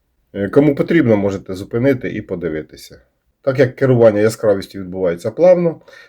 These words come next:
тут ви бачите наступні позначки, тобто шість люмен — це мінімум, чотириста п'ятдесят максимум і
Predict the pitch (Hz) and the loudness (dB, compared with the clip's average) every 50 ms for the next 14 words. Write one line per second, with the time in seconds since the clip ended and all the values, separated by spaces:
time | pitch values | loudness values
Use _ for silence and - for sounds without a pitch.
0 | _ _ 180 185 175 - 127 113 107 117 120 120 - 127 120 - - 110 107 98 | _ _ -8 -6 0 2 2 2 4 2 0 0 0 -4 -6 -2 0 2 2 2
1 | 87 - - 98 104 104 - - - - 113 110 - 113 104 - 113 110 101 107 | 0 -4 -8 -4 -4 -4 -4 -6 -10 -12 -12 -10 -10 -12 -8 -6 -4 -4 -4 -2
2 | 101 90 92 - - 87 - - - - 104 92 85 - - 95 95 92 87 - | -4 -4 -4 -6 -12 -18 -20 -20 -12 -10 -8 -8 -8 -6 -4 -2 -2 -2 -2 -6
3 | _ _ _ _ _ - - 117 107 - - 104 104 98 90 90 90 87 - - | _ _ _ _ _ -8 -6 -6 -6 -6 -6 -6 -4 -4 -4 -4 -6 -6 -8 -8
4 | 92 101 135 175 190 202 190 185 185 180 - - - - 123 - 127 110 104 - | -6 -4 -2 -2 -2 -2 -2 -2 -2 -2 -4 -4 -2 -2 2 2 2 2 2 0
5 | - - - 92 90 90 - - 98 87 - 156 170 165 170 170 151 151 151 147 | -6 -8 -8 -10 -12 -12 -10 -8 -8 -4 0 0 0 0 0 -2 -2 0 -2 -2
6 | 139 - - _ - - _ _ 185 196 202 202 180 - | -4 -8 -16 _ -20 -20 _ _ -4 -2 2 2 2 2